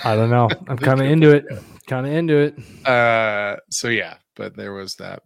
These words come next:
Speaker 2: But, um, yeah, I wa-, I wanna watch all these films now that I've got sort of a, a newfound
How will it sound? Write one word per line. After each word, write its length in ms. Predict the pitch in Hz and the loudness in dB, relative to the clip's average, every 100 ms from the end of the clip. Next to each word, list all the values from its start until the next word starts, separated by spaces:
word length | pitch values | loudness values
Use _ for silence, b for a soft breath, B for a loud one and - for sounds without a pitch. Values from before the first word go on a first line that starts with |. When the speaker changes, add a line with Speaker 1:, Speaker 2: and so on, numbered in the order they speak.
| - | -10
Speaker 2:
But, 280 | 113 - 120 | -8 -8 -10
um, 520 | 113 110 107 107 110 _ _ _ _ _ _ | -8 -6 -8 -12 -18 _ _ _ _ _ _
yeah, 200 | 185 202 | -2 0
I 120 | 127 | 0
wa-, 160 | 180 190 | 0 2
I 180 | 170 156 | 2 0
wanna 240 | 180 180 | 0 0
watch 220 | 165 160 | 0 -2
all 80 | 160 | -2
these 180 | 139 113 | -6 -6
films 420 | 139 131 101 - | -8 -8 -10 -16
now 220 | - 95 95 | -16 -16 -16
that 120 | 101 | -16
I've 240 | 98 95 | -16 -18
got 320 | - 101 87 - | -18 -16 -16 -18
sort 160 | 107 | -16
of 100 | 98 | -16
a, 180 | 98 95 - | -16 -18 -20
a 100 | 101 | -20
newfound 560 | 98 98 92 92 95 | -20 -20 -20 -20 -20